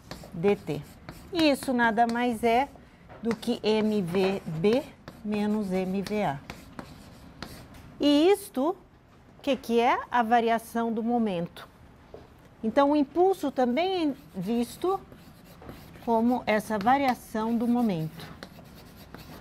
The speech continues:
Tá certo? Então, o que,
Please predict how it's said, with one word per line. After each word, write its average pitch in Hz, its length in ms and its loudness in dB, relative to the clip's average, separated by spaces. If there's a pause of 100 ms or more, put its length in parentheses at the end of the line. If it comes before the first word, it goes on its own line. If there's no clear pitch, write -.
(3500)
Tá 170 120 -8
certo? 269 440 4
Então, 330 380 2
o 320 60 -4
que, 403 200 2